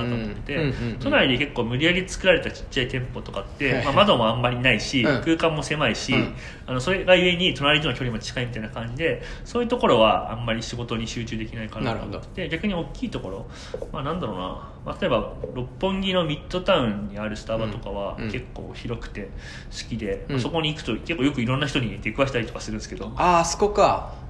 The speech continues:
Speaker 1: あります。
Speaker 2: なんか、隣になんかレストランみたいなの。
Speaker 1: あります、あります。
Speaker 2: はいはいはい。
Speaker 1: あの、二階建てになってて、
Speaker 2: うんうんうん。
Speaker 1: 結構空間として
Speaker 2: 確かにあそこ
Speaker 1: うまく設計されてるとか。
Speaker 2: だだっ広いっすね。確かに。
Speaker 1: うん。まあ、かなり好きですね。
Speaker 2: うーん。
Speaker 1: だから。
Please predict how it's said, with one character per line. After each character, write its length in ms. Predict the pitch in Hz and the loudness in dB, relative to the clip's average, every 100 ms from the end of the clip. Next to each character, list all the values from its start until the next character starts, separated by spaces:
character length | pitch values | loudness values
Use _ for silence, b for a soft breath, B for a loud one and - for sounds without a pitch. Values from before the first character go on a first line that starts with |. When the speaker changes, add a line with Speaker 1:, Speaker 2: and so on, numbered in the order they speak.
| - | -6
Speaker 1:
あ 120 | 135 135 | -2 0
り 60 | |
ま 60 | 127 | 0
す。 40 | - | -4
Speaker 2:
な 80 | - | -6
ん 20 | |
か、 60 | - | -6
隣 300 | 135 143 156 | -4 -2 0
に 260 | 165 165 160 | 0 -2 0
な 100 | 147 | -2
ん 40 | |
か 100 | - | -2
レ 80 | 110 | -4
ス 100 | 123 | -2
ト 60 | 123 | -2
ラ 80 | 101 | -2
ン 20 | |
み 60 | |
た 160 | 127 104 | -4 -6
い 20 | |
な 80 | 92 | -4
の。 180 | 90 147 | -2 0
Speaker 1:
あ 60 | |
り 60 | 147 | 2
ま 60 | 131 | 2
す、 60 | |
あ 20 | 117 | 0
り 60 | |
ま 80 | 110 | 0
す。 60 | 113 | -2
Speaker 2:
は 60 | 107 | -4
い 20 | |
は 60 | 98 | -6
い 0 | |
は 80 | |
い。 20 | 98 92 B B B B B B - - | -8 -10 B B B B B B -14 -12
Speaker 1:
あ 120 | 123 117 | -8 -6
の、 160 | 107 | -4
二 180 | 123 123 | -4 2
階 180 | 143 135 | 4 4
建 140 | 127 | 2
て 80 | 127 | -2
に 80 | 123 | -4
な 60 | |
っ 60 | 120 | -6
て 120 | - | -10
て、 100 | - 151 | -6 -2
Speaker 2:
う 20 | |
ん 60 | |
う 20 | 143 | 2
ん 60 | |
う 360 | 135 120 120 110 | 2 2 0 0
ん。 40 | |
Speaker 1:
結 240 | 113 139 135 | -2 -2 0
構 20 | |
空 120 | 135 | -2
間 60 | 127 | -4
と 80 | |
し 100 | 123 | -6
て 100 | - | -4
Speaker 2:
確 100 | 120 | -4
か 80 | - | -2
に 60 | 101 | -2
あ 80 | 127 | -2
そ 80 | |
こ 60 | 120 | -4
Speaker 1:
う 0 | |
ま 20 | |
く 40 | - | -6
設 200 | 117 - | -8 -4
計 160 | 110 | -4
さ 80 | 120 | -2
れ 80 | 120 | 0
て 60 | 127 | 0
る 160 | 113 - | 0 -4
と 80 | 104 | -8
か。 60 | 120 | -8
Speaker 2:
だ 80 | |
だ 80 | 110 107 - | -8 -8 -8
っ 40 | - | -8
広 0 | |
い 20 | |
っ 20 | |
す 60 | 101 | -8
ね。 0 | |
確 0 | |
か 60 | |
に。 60 | 87 - - - | -10 -10 -12 -8
Speaker 1:
う 20 | |
ん。 220 | 123 110 98 - - | -6 -6 -8 -12 -10
ま 80 | 151 | -8
あ、 40 | |
か 160 | - 156 | -4 -2
な 100 | 123 | -2
り 280 | 107 101 101 | -4 -6 -10
好 340 | - - - - | -12 -12 -12 -10
き 160 | 113 | -8
で 100 | 107 | -8
す 180 | - 104 | -10 -10
ね。 260 | 95 101 120 | -10 -8 -6
Speaker 2:
う 20 | |
ー 920 | 117 120 120 123 123 123 123 123 123 | -2 -2 0 0 0 -2 0 0 -2
ん。 80 | 123 - - - | -4 -8 -12 -12
Speaker 1:
だ 80 | 131 | -4
か 140 | 117 | -4
ら。 220 | 110 92 | -2 -6